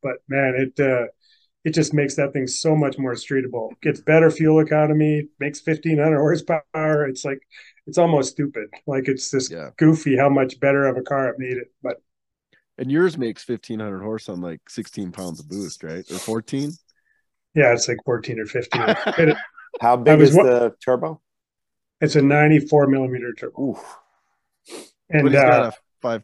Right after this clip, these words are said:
Speaker 2: it's like a five twenty-one though. It's a big motor.
Speaker 1: Yeah, not as big as Frank's. Mine's just
Speaker 2: No.
Speaker 1: cute compared to
Speaker 2: It's
Speaker 1: Frank's.
Speaker 2: just cute, yeah.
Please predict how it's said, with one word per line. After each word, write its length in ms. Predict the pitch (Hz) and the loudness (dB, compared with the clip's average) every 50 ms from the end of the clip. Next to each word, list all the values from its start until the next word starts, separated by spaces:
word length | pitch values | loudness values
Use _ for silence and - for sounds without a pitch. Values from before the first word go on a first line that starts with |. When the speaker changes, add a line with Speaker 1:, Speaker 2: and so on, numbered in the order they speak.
| _ - | _ -14
Speaker 2:
it's 480 | - - - - - - - - - - | -12 -12 -10 -12 -12 -14 -18 -18 -14 -12
like 140 | 113 95 - | -12 -12 -12
a 60 | 85 | -14
five 300 | _ - 87 85 80 - | _ -10 -10 -10 -12 -12
twenty-one 540 | - 92 85 82 76 73 73 73 67 64 64 | -14 -14 -12 -12 -12 -12 -14 -14 -14 -16 -16
though. 180 | 57 52 - - | -18 -20 -20 -20
It's 100 | _ 85 | _ -20
a 60 | 85 | -18
big 180 | - 90 73 | -16 -16 -16
motor. 460 | 62 64 57 52 52 50 - 95 _ _ _ _ _ _ _ _ _ _ 143 | -18 -20 -20 -20 -20 -20 -20 _ _ _ _ _ _ _ _ _ _ _ -2
Speaker 1:
Yeah, 260 | 135 123 113 110 117 | 0 0 0 0 2
not 160 | 143 151 156 151 | 2 4 4 4
as 100 | 139 - | 4 4
big 240 | - 143 139 127 | 2 2 2 2
as 160 | 120 113 113 - | 0 -4 -8 -10
Frank's. 420 | - _ - 131 123 123 - - | -10 _ -4 -4 -4 -6 -4 -2
Mine's 360 | 151 147 151 156 151 - - | 2 4 4 4 4 2 0
just 200 | 139 131 - - 120 | -6 -8 -6 -4 -2
Speaker 2:
No. 60 | 117 | 0
Speaker 1:
cute 260 | 139 135 135 - - _ | 0 0 -2 -6 -12 _
compared 340 | - 123 117 135 131 127 120 | -20 -12 -6 -4 -4 -4 -4
to 20 | |
Speaker 2:
It's 80 | 117 - | -4 -4
Speaker 1:
Frank's. 220 | 143 135 147 123 | -2 -2 -2 -2
Speaker 2:
just 120 | - - - | -6 -8 -8
cute, 240 | 139 127 117 110 117 | -6 -6 -6 -6 -6
yeah. 200 | 123 131 147 | -6 -6 -6